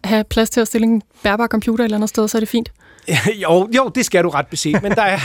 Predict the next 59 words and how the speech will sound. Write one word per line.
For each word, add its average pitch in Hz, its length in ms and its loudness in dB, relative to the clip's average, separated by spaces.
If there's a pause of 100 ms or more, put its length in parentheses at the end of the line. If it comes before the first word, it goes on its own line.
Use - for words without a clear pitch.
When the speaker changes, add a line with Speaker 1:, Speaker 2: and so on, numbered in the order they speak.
Speaker 2:
<laughs> 180 60 -4
der 196 80 2
er 180 200 0
jo, 214 260 -2
der 214 80 0
er 190 140 2
jo 233 60 0
noget 214 260 0
med 202 220 0
omkring, 190 540 -4 (460)
øh, 147 420 2 (140)
alt 190 260 0
det 185 120 2
omkring 156 400 -2
det. 160 180 -8
Altså, 147 200 -2
fordi 156 600 -4 (680)
ligesom 196 400 0
alt 185 120 0
muligt 175 240 2
andet 165 160 0
sport, 139 400 -2
så 170 120 -2
gælder 175 280 2
det 165 80 0
jo 151 100 2
om, 151 240 2
at 156 100 -4
man 139 140 0
får 170 240 -2
en 170 60 -12
ordentlig 156 240 -6
kost, - 380 -2
og 156 60 -14
man 143 120 -4
får 160 180 -6
en 160 60 -6
ordentlig 151 240 -4
søvn, 151 420 0
og 143 40 -6
man 139 120 -4
får, 160 460 0
øh, 135 400 2 (440)
alt 175 280 0
det, 160 100 2
der 165 80 0
skal 156 180 -6
til 160 320 0
for, 143 300 0
at 135 260 -8
du 127 120 -2
er 110 40 -4
udhvilet 156 560 -2
og 127 80 -6
klar. 185 340 -2
Så 190 140 -8
skal - 160 -10
du 147 60 -6
have, 147 260 0